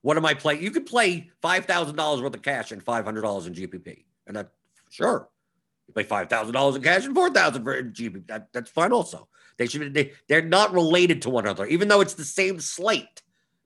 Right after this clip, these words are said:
Don't think in terms of these arbitrary periods. How much money did I make tonight?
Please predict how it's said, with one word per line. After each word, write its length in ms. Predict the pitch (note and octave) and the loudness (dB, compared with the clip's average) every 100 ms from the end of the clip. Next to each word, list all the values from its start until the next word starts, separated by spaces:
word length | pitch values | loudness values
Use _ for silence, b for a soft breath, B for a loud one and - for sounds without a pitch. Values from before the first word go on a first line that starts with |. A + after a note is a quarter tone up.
| - | 4
Don't 260 | F#3 A#3+ | 4 4
think 280 | A#3+ A#3+ B3+ | 2 0 2
in 120 | G#3+ | -2
terms 360 | - G3+ G3 D#3+ | 2 2 2 -2
of 100 | C#3 | -4
these 160 | D#3+ | -4
arbitrary 640 | D#3 D3+ D3 C#3+ D3 C3+ B2 | 0 2 2 0 0 2 2
periods. 580 | A#2+ A2 F2+ - _ - _ _ _ _ _ | -2 -4 -6 -12 _ -20 _ _ _ _ _
How 120 | F#3+ | 4
much 240 | A#3 A#3 F3+ | 6 4 4
money 220 | F3+ F3 | 2 4
did 140 | D3+ | 2
I 100 | C#3+ | 0
make 320 | C#3 C#3 - | 0 -4 -6
tonight? 440 | - B2+ A2+ F#2 | -8 -4 -2 -4